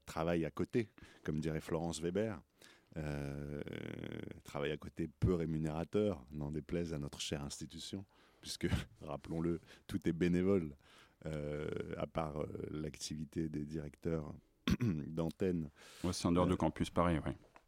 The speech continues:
Speaker 1: Oui, des directeurs de développement, de la communication, et cetera. Nous sommes, euh, nous, euh, chevilles ouvrières des émissions, des bénévoles. Et donc, j'étais bénévole, euh, à Radio Campus Paris pour, euh,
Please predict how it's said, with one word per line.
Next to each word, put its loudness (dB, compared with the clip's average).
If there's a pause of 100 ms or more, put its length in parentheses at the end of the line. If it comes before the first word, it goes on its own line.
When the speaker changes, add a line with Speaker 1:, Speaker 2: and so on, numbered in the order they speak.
Speaker 1:
Oui, 2
des 0
directeurs -2
de -2
développement, -4 (140)
de -2
la -6
communication, 0
et -2
cetera. 0
Nous 6
sommes, 2
euh, -2 (300)
nous, 2 (360)
euh, -4 (100)
chevilles -2
ouvrières 0
des -2
émissions, -4
des -2
bénévoles. -2 (100)
Et -14
donc, 0
j'étais -6
bénévole, -2 (640)
euh, -4 (400)
à -6
Radio -2
Campus -6
Paris -4 (100)
pour, -4
euh, -8